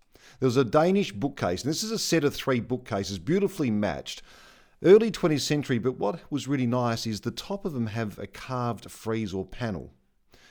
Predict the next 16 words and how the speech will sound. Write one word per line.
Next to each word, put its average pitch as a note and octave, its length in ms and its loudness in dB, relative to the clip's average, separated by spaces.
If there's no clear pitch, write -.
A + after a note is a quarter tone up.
Two E3 260 2
drawer, C3+ 560 2
uh, F2+ 180 -6
two - 160 -8
drawers, F2+ 280 -6
two C#3+ 200 -2
doors B2+ 380 2
either A2 260 -2
side G#2+ 280 -2
of F#2+ 60 -4
the F#2+ 60 -4
main B2 460 -2
lot. C3+ 300 -6
Three D#3+ 600 0
bookcases A2 720 -4
into C3 340 -2